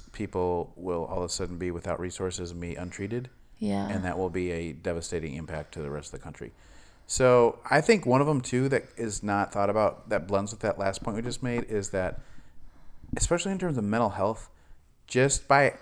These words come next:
Speaker 1: offering people on the margins a place to belong and exist
Speaker 2: Mm-hmm.
Speaker 1: is a really, really powerful ministry that, taken away, will manifest into so much bigger problems.
Speaker 2: Yeah.
Speaker 1: That one makes me a little nervous.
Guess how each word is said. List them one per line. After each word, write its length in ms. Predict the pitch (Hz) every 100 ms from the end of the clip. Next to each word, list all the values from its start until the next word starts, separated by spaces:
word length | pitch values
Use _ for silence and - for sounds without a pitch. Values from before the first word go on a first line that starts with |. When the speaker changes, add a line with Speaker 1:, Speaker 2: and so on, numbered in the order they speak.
| - -
Speaker 1:
offering 580 | 107 110 117 113 110
people 460 | 104 113 101 107 107
on 100 | 101
the 60 | 98
margins 480 | 92 95 92 104 98
a 80 | 92
place 420 | - 98 101 -
to 240 | - 101 92
belong 400 | 92 90 92 95
and 80 | 90
exist 500 | 87 92 123 - - 233
Speaker 2:
Mm-hmm. 460 | 214 196 - 214 202 - - -
Speaker 1:
is 140 | 104
a 80 | 101
really, 340 | 92 113 110
really 220 | 104 98 92
powerful 340 | 98 92 95
ministry 380 | 90 95 - 110
that, 180 | 95 -
taken 260 | 110 110
away, 300 | 98 92 101 -
will 160 | 101 95
manifest 500 | 90 87 80 85 -
into 120 | 85
so 120 | 78 82
much 160 | 71 - -
bigger 200 | 85 67
problems. 480 | - 58 - - - _
Speaker 2:
Yeah. 420 | 220 208 208 208 196 - - _ - - _ _ - _ -
Speaker 1:
That 120 | 107
one 120 | 101
makes 180 | 92 -
me 80 | 73
a 20 |
little 160 | 69
nervous. 360 | 67 57 - -